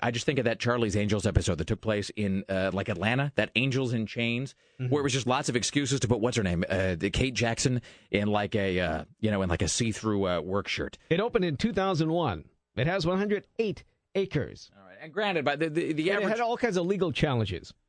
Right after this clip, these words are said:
Speaker 1: And the woman
Speaker 2: A
Speaker 1: who's,
Speaker 2: lot of people
Speaker 1: uh,
Speaker 2: didn't want it in their backyard.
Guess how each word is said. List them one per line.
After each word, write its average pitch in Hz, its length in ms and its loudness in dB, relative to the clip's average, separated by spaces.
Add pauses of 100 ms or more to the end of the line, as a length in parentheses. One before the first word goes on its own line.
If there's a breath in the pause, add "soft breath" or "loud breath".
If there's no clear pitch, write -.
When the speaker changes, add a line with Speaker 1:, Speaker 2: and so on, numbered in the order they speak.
Speaker 1:
And 143 160 2
the 165 60 2
woman 220 240 0
Speaker 2:
A - 20 0
Speaker 1:
who's, 160 80 0
Speaker 2:
lot 196 120 0
of - 40 -4
people 220 140 2
Speaker 1:
uh, 196 40 2
Speaker 2:
didn't 165 160 0
want 156 200 0
it - 60 -2
in 110 40 0
their 139 140 2
backyard. 113 540 0